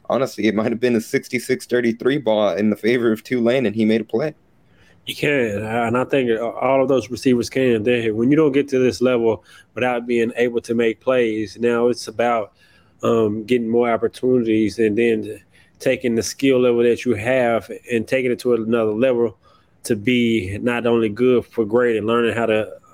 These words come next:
Speaker 2: to impact winning at the next level. But I think they all have the talent to do so. They need more opportunities, take more chances. I think the offensive line is giving them enough time to put the ball down the field.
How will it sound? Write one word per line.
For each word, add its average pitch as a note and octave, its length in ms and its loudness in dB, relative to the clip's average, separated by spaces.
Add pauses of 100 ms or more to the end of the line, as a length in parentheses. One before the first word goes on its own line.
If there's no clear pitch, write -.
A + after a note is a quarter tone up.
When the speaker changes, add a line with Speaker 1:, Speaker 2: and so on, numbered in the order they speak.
(120)
Speaker 2:
to A2 200 0
impact A2 340 -2
winning C#3 340 2
at A2+ 140 -2
the G#2+ 60 -8
next G#2+ 260 -2
level. A2+ 200 0
But A2+ 140 -2
I B2 40 0
think D3 200 -2
they A#2+ 80 2
all A#2 160 2
have A2 120 -2
the A2 60 -2
talent G#2+ 380 -4
to - 80 -16
do A2 180 0
so. A2 360 0 (460)
They A2 100 -2
need A#2 200 2
more A2+ 200 0
opportunities, A#2 680 0
take A#2 240 -2
more A2 200 2
chances. B2+ 720 0
I A2+ 160 2
think G#2+ 240 -2
the A#2+ 120 0
offensive A2+ 400 -4
line A#2+ 240 0
is G2+ 120 -2
giving C#3+ 240 0
them A#2 120 2
enough G#2+ 280 0
time A#2+ 220 -2
to G#2+ 60 -8
put - 180 -4
the A2 60 -10
ball G#2+ 280 0
down G#2 220 -2
the G2+ 60 -14
field. B2+ 460 2